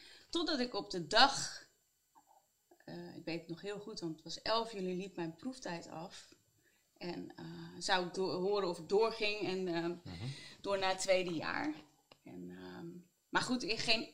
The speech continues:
Speaker 1: geen moment dat ik ook heb gedacht, nou, dat haal ik niet. Want iedereen was altijd heel positief over me. Mijn, mijn resultaten waren goed,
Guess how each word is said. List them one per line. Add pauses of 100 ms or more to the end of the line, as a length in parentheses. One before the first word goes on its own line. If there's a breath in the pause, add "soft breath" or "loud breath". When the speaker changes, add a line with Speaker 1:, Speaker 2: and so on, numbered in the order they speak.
(140)
Speaker 1:
geen
moment
dat
ik
ook
heb
gedacht,
nou,
dat
haal
ik
niet.
Want
iedereen
was
altijd
heel
positief
over
me.
Mijn, (460 loud breath)
mijn
resultaten
waren
goed,